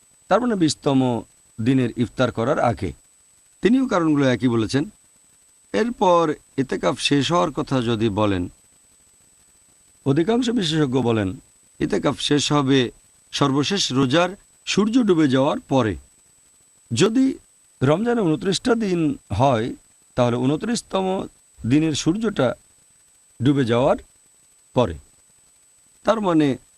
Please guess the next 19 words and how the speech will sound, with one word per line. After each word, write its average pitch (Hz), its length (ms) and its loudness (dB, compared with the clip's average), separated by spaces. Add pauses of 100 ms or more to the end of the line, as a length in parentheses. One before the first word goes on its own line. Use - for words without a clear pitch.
(120)
শাওয়ালের 135 340 2
প্রথম 131 280 -2
দিন 151 140 0
শুরু 127 260 2
হলো, 147 180 2
তখন 135 240 0
ইতেকাফ 113 360 -4
শেষ 104 240 -2
হয়ে 95 200 -2
যাবে। 90 220 -4
আর 117 180 2
তিরিশ 233 300 0
দিন 247 180 2
হলে 196 200 0
তিরিশতম 175 540 -2 (540)
রোজা 123 260 2
শেষ 113 220 -4
হওয়ার 107 180 0
পর, 120 240 0